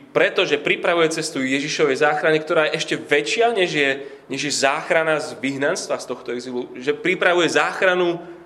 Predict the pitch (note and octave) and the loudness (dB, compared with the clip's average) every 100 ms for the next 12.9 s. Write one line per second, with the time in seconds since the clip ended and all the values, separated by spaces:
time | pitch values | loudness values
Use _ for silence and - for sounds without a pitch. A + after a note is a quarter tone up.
0 | - - - C3+ C#3+ C#3 A#2+ B2 D#3 D3+ | -20 -8 -2 -2 -2 -8 -4 2 2 2
1 | A3+ C3+ - C3 - C3+ - - F3+ F3 | -4 -4 -2 -6 -4 -8 -6 0 0 2
2 | F#3 D#3 D#3 D#3 - - A#2+ A2+ - - | 0 2 0 2 -2 -4 -8 -8 -14 -20
3 | - _ _ _ - _ _ _ _ _ | -20 _ _ _ -20 _ _ _ _ _
4 | _ _ _ _ - C#3+ C#3 C3+ A#2 - | _ _ _ _ -4 0 0 0 -4 -2
5 | B2 B2 B2 A#2+ A#2 - - _ _ _ | -4 -4 -6 -8 -10 -20 -20 _ _ _
6 | _ - E3+ G3 - F2+ F#2+ - - - | _ -2 -2 0 0 -2 -6 -14 -20 -20
7 | _ _ _ _ _ _ - - - - | _ _ _ _ _ _ -20 -20 -20 -20
8 | - _ - A#2+ F#3+ E3+ D#3+ D#3+ D#3 D3+ | -20 _ -12 2 4 6 6 4 4 6
9 | E3 E3+ - - - - - _ _ - | 6 2 -6 -12 -18 -20 -20 _ _ -20
10 | - _ _ - D#3+ D#3 A#2+ - - - | -20 _ _ -2 2 2 0 -8 -16 -18
11 | - - _ _ _ _ _ _ _ - | -20 -20 _ _ _ _ _ _ _ -8
12 | A2 B2 D#3 D#3 D#3 E3 - F#3 G#3+ | -4 2 4 4 2 0 -2 -2 -2